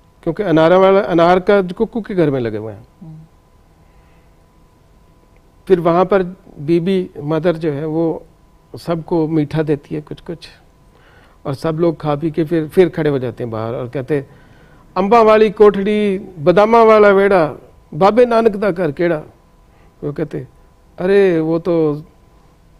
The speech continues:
Speaker 1: किले का," तो वहाँ को भाग लेते हैं सारे जने, तो बदामा वाले घर में चले जाते, तो वहाँ से कुछ खाते पीते। Now you see, अब ये पेड़ कितना इंपॉर्टेंट है वहाँ पर, और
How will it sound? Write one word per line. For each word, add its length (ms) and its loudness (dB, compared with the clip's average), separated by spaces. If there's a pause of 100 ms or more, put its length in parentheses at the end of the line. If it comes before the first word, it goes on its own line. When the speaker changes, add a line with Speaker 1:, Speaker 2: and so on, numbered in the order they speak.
(480)
Speaker 1:
किले 500 -6
का," 260 -14 (540)
तो 80 -2
वहाँ 280 2
को 120 -2
भाग 240 -4
लेते 260 -12
हैं 60 -16
सारे 200 -12
जने, 180 -6
तो 120 -6
बदामा 360 0
वाले 220 -4
घर 120 -12
में 140 -14
चले 120 -20
जाते, 220 -20 (720)
तो 80 -8
वहाँ 220 2
से 120 -4
कुछ 160 -6
खाते 320 -12
पीते। 380 -16
Now 160 6
you 120 4
see, 260 -2 (1300)
अब 140 -2
ये 140 0
पेड़ 380 4 (540)
कितना 340 0
इंपॉर्टेंट 640 -2
है 100 -2
वहाँ 220 -4
पर, 320 -8 (1600)
और 220 -6